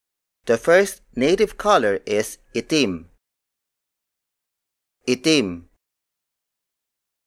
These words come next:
Itim. Itim is spelled as I T I M. It means black, the darkest color in existence. It is the color of the night sky,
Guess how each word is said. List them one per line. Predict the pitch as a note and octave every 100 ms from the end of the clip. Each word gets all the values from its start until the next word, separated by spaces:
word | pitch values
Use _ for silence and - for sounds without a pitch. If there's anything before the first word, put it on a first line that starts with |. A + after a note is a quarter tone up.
| _ _
Itim. | A#2+ - D#3+ C#3+ F2 E2+ _ _ _ _ _ _ _ _ _ _ _ _ _ _ _ _ _ _
Itim | A#2+ - E3+ F#3+ -
is | C3+ C3+
spelled | - - C3 A#2+
as | A2 G2 -
I | - G#2+ A#2+ F#3 G3+ _ _ _ _
T | - C3+ B2+ C3+ D3 _ _ _ -
I | A2 G#2 G2 G2+ A2 _ _
M. | B2+ A#2+ F2+ F2 - _ _ _ _ _ _ _ _ _
It | C3+ C3
means | B2 A#2 -
black, | - A#2 D3 F#2+ - - _ _ _ _ _ -
the |
darkest | G#2 B2+ D3 D#3+ F#3 - -
color | - F#3 D3+ G2+ -
in | G#2+
existence. | G#2 - C3 - G#2 F#2 - - _ _ _ _ _ _ _ _
It | A2+
is | A2+ A2
the | A2+
color | - C3+ B2
of | A#2
the | -
night | G#2 C3 C3+
sky, | - - C3+ B2+ A#2+ A#2